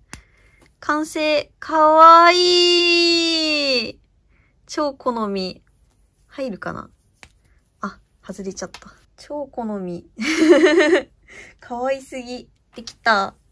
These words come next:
かわいい。ちょっと大人がつけるには派手すぎるかもしんないけど、すごいかわいいので、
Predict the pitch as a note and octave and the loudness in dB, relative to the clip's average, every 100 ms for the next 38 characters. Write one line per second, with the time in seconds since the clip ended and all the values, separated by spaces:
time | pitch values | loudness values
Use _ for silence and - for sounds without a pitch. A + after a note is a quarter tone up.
0 | _ - C4 B3+ C4+ D4 D4+ D4+ D#4 D#4 | _ -12 -6 -4 -2 0 0 -2 -4 -8
1 | D#4 D#4 D4 C#4 A3+ G3 - _ _ _ | -8 -8 -10 -10 -8 -10 -12 _ _ _
2 | _ _ _ _ _ _ _ C#4+ - A3+ | _ _ _ _ _ _ _ -16 -10 -6
3 | G#3+ F#3+ A#3 C4+ C#4 C#4 C#4 - C4+ C#4+ | -6 -6 -2 -2 -2 -4 -6 -6 -2 -2
4 | B3+ A3 G#3 A3 A3+ A3+ A#3+ A#3+ B3 A3+ | -2 -4 -4 -4 -4 -6 -8 -10 -10 -10
5 | G#3+ G#3 G#3 G#3+ G3+ G3 G3 F#3+ - F#3+ | -6 -6 -6 -8 -8 -8 -8 -10 -10 -6
6 | F3+ - - _ - A3+ A#3+ B3 A#3+ G#3+ | -6 -6 -14 _ -18 -8 -4 -4 -4 -6
7 | G3+ G3+ G3 F3+ F#3+ G#3 - | -4 -6 -10 -12 -12 -12 -14